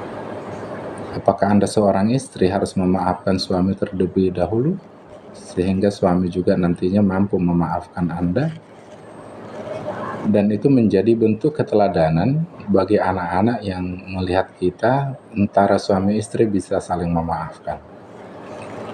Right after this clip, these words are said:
Sesungguhnya, anak adalah se-, seorang duta cinta dari orang tua yang harmonis. Ketika dia bertumbuh besar, akan membawa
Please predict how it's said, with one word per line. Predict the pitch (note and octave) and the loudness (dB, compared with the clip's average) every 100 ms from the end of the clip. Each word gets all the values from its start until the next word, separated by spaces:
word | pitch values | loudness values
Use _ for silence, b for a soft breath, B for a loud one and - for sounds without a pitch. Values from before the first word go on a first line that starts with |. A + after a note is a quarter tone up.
| - - - - - - - - - - - - - - - | -12 -12 -12 -12 -12 -12 -12 -12 -12 -10 -10 -10 -12 -10 0
Sesungguhnya, | C3 A#2+ C3 C3 B2 B2 D3 G3 G3 B B B B - - - - - - G#2 | 2 2 2 4 4 4 2 2 -2 B B B B -20 -20 -20 -20 -20 -8 0
anak | G#2+ C#3 - | 0 0 0
adalah | G2+ G2+ G#2+ | 2 2 2
se-, | - G#2 G2 G2 - - | 2 2 4 2 -6 -14
seorang | - B2 A#2 C3+ B2+ A2+ | -6 -2 2 2 2 2
duta | A2 A2+ G2 | 2 2 -2
cinta | - E3 C#3+ - D2+ G2 D3+ - - - | 2 2 2 2 2 2 0 -6 -16 -4
dari | G2+ G2 G2+ | 2 4 4
orang | G2 G2 F#2+ G2+ | 4 2 0 -2
tua | - D3 A#2 F#2+ A2+ | 2 4 6 6 4
yang | G2+ F#2 | 2 2
harmonis. | F#2+ F2 F2 E2+ C#3+ - - - - - - - - - - - - - - - | 0 0 2 2 2 -2 -12 -14 -20 -20 -20 -20 -20 -20 -20 -20 -18 -18 -16 -2
Ketika | - - A2+ A2 | -2 2 2 2
dia | G#2+ G#2+ G2+ | 4 2 2
bertumbuh | F#2+ - C3 C3+ | -2 0 2 4
besar, | A2 F2+ - E2 F#2+ | 4 2 0 2 0
akan | A#2+ - G2 | 0 0 2
membawa | G2 F#2 F2 F2 | 2 4 2 2